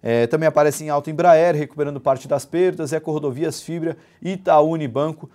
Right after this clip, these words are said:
todas essas subindo mais de um ponto quatro por cento. Na ponta de baixo, liderando as perdas isoladamente, a Vale. Bradespar caindo dois ponto três, Vale três, dois ponto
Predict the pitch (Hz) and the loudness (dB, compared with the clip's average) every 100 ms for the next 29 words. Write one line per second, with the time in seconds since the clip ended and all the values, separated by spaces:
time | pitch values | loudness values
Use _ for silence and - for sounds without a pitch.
0 | _ - 160 160 156 151 - 131 156 156 | _ -8 -4 0 0 -2 -6 -8 -4 -4
1 | - 131 139 151 127 139 135 147 143 143 | -4 -2 0 0 -4 -8 -8 -8 -12 -12
2 | 127 131 131 151 127 107 101 107 _ _ | -2 -2 -2 -10 -10 -10 -12 -16 _ _
3 | _ - 156 185 180 185 185 165 156 165 | _ -2 2 2 0 0 0 2 2 2
4 | - 170 190 202 175 180 170 - 165 165 | 0 -6 2 4 4 2 -2 -2 -2 -2
5 | 156 175 170 165 151 156 165 156 117 131 | -4 -2 2 2 2 -2 -2 -2 2 4
6 | 156 139 101 101 135 131 - 143 151 147 | 4 2 -6 -6 -6 -4 -4 -2 -2 -4
7 | 147 143 147 147 - 143 165 160 139 151 | -4 -4 -8 -12 -10 -4 -4 -4 0 0
8 | 147 - 135 139 131 139 131 127 131 | 0 -8 -8 -8 -4 -6 -6 -14 -16